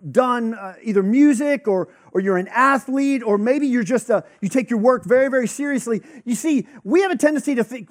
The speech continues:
of ritual as all bad. We think of ritual as empty, mindless.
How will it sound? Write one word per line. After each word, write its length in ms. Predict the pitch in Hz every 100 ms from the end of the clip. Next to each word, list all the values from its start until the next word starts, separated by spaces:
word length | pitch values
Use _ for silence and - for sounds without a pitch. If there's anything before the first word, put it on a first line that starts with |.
| -
of 200 | 190 165
ritual 400 | 247 220 190 190
as 200 | 175 170 _
all 220 | 180 202
bad. 420 | 165 156 117 95 _ _ _ _ _ _ _ -
We 100 | 220
think 120 | 285
of 100 | 165
ritual 400 | 208 - 214 196
as 200 | 151 -
empty, 480 | 190 196 - 202 190 _ _ _ _ _
mindless. 840 | 135 190 196 190 190 185 - -